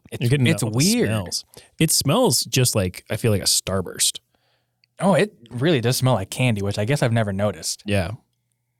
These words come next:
Speaker 1: Wow,
Speaker 2: So it
Speaker 1: yeah, it smells like pink Starburst.
Speaker 2: Yeah.
Speaker 1: Hmm. Uh, I'm gonna give that, I'm gonna
Speaker 2: Yeah,
Speaker 1: give
Speaker 2: how
Speaker 1: that
Speaker 2: are
Speaker 1: a
Speaker 2: we
Speaker 1: six out of
Speaker 2: ranking these?
Speaker 1: ten.
Speaker 2: Oh, it's just out of ten?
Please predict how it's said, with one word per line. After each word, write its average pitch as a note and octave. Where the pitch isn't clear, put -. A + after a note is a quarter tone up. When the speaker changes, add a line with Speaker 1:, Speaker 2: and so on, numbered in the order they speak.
Speaker 1:
Wow, D3+
Speaker 2:
So A#2
it C3
Speaker 1:
yeah, E3
it C3+
smells A3+
like F3+
pink A3
Starburst. -
Speaker 2:
Yeah. F#2+
Speaker 1:
Hmm. C3
Uh, E3+
I'm G#3
gonna B3
give E3+
that, C3
I'm G3+
gonna B3+
Speaker 2:
Yeah, G3+
Speaker 1:
give F#3+
Speaker 2:
how D3
Speaker 1:
that E3
Speaker 2:
are E3+
Speaker 1:
a -
Speaker 2:
we D3
Speaker 1:
six E3
out C3
of -
Speaker 2:
ranking G2
these? -
Speaker 1:
ten. -
Speaker 2:
Oh, -
it's A2
just C3
out A2+
of A2+
ten? D#3